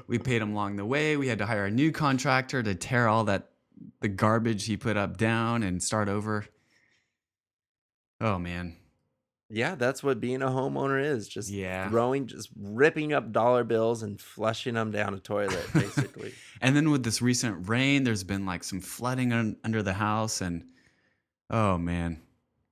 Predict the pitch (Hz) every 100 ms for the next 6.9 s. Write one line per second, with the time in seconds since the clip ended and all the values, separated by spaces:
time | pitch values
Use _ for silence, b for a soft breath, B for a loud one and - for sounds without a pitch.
0 | _ _ _ b b b 120 139 - 107
1 | 101 123 135 107 131 135 131 120 127 120
2 | 135 98 - 95 110 117 113 123 120 -
3 | - - - - - 165 127 107 117 131
4 | 190 190 120 113 107 117 - - - 107
5 | 104 110 107 104 - - 202 139 110 113
6 | 135 127 - 127 131 123 - 113 131